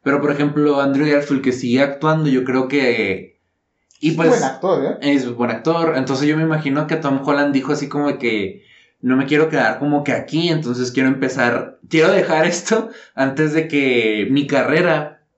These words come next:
Speaker 1: sea, ah, es el moni-, es el morrillo que hace Spider-Man en las, en las nuevas, ¿sabes
Speaker 2: Pues
Speaker 1: cómo?
Speaker 2: que querían hacer lo mismo que con Harry Potter, ¿no? Que, que fuera creciendo junto
Speaker 1: Sí,
Speaker 2: con
Speaker 1: que
Speaker 2: el
Speaker 1: fuera
Speaker 2: personaje.
Speaker 1: creciendo
Speaker 2: Pero
Speaker 1: junto
Speaker 2: lo
Speaker 1: con
Speaker 2: mismo
Speaker 1: el
Speaker 2: que van a hacer con, con otro proyecto de la película esta del videojuego.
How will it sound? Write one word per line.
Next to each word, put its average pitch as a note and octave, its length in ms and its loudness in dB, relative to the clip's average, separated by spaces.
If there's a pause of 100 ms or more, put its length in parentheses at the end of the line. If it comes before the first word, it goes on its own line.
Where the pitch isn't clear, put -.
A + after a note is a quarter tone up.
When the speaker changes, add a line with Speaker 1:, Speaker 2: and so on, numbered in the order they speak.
(300)
Speaker 1:
sea, A#2 760 -2
ah, C3 160 0
es B2+ 80 -4
el C#3 80 -4
moni-, A2+ 320 -2
es A#2 160 -6
el C#3 60 0
morrillo B2+ 420 2
que B2 100 -4
hace A2 180 -4
Spider-Man B2 440 0
en A2 80 -2
las, F#2+ 420 -10
en G#2 60 -10
las F#2 120 -8
nuevas, A2+ 340 -6
¿sabes - 300 -12
Speaker 2:
Pues E3 140 0
Speaker 1:
cómo? G#3+ 140 2
Speaker 2:
que G#3+ 40 0
querían F3 480 2
hacer F3+ 200 0
lo F3+ 100 2
mismo F3+ 160 0
que F#3 80 -4
con C#3 140 -4
Harry D#3 180 0
Potter, F3 240 0
¿no? D#3 100 -2
Que, - 120 -10
que C#3+ 80 -6
fuera D3 260 0
creciendo C#3+ 320 -6
junto D3 160 -6
Speaker 1:
Sí, D3+ 60 2
Speaker 2:
con C3+ 80 -4
Speaker 1:
que D3 60 0
Speaker 2:
el C3+ 40 -4
Speaker 1:
fuera C#3 240 2
Speaker 2:
personaje. D3+ 160 0
Speaker 1:
creciendo C#3+ 160 0
Speaker 2:
Pero E3 120 0
Speaker 1:
junto F3 100 4
Speaker 2:
lo G3 80 4
Speaker 1:
con F#3+ 80 2
Speaker 2:
mismo G3+ 160 2
Speaker 1:
el G#3 60 0
Speaker 2:
que F#3 60 0
van E3 160 4
a F3 40 4
hacer F3 240 -2
con, F#3 600 2
con D#3 200 0
otro D#3 380 0
proyecto D3+ 400 0
de E3 100 2
la D3 200 0
película C#3+ 300 -2
esta D#3 160 0
del E3 100 0
videojuego. C#3+ 600 0